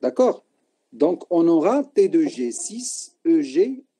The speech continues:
zéro. Par contre, ici, ici par, par contre, quatre cent trente-cinq, du moment qu'on n'a pas, dans le texte, on ne nous a pas dit est-ce que c'est supérieur à P ou inférieur à P.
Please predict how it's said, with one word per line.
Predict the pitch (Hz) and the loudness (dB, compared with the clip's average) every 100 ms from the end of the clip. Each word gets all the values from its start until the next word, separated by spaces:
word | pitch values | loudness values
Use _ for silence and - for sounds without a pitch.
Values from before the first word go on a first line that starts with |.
| _ | _
zéro. | - 196 185 151 _ _ _ _ _ _ _ _ _ - | -4 0 0 -2 _ _ _ _ _ _ _ _ _ -12
Par | 147 - | -12 -4
contre, | 269 240 - 190 | -4 -4 -8 -12
ici, | 143 - 254 294 269 _ _ | -10 -8 -4 -4 -4 _ _
ici | 190 196 311 - | -16 -14 -12 -10
par, | 214 180 - _ | -10 -12 -16 _
par | - 160 | -18 -16
contre, | 240 - | -16 -14
quatre | 190 | -14
cent | - 196 | -12 -16
trente-cinq, | 185 - 170 - 220 165 | -16 -16 -16 -10 -12 -10
du | 165 | -10
moment | 175 190 196 | -10 -10 -10
qu'on | 185 175 | -10 -10
n'a | 175 170 - | -12 -12 -10
pas, | 190 - _ _ _ _ _ | -10 -10 _ _ _ _ _
dans | 185 | -4
le | 339 160 | -2 -2
texte, | - - - | -2 -6 -8
on | 160 | -10
ne | 160 | -8
nous | 156 151 | -6 -6
a | - | -4
pas | 208 | -4
dit | 196 220 202 | -4 -8 -14
est-ce | 165 - | -14 -12
que | - 165 | -6 -6
c'est | - | -6
supérieur | 156 - 151 151 151 131 | -14 -14 -8 -4 -4 -4
à | 135 | -6
P | 147 123 | -4 -4
ou | 117 - | -6 -12
inférieur | 131 - 117 117 120 | -14 -12 -10 -10 -12
à | 113 | -4
P. | - 277 | 0 0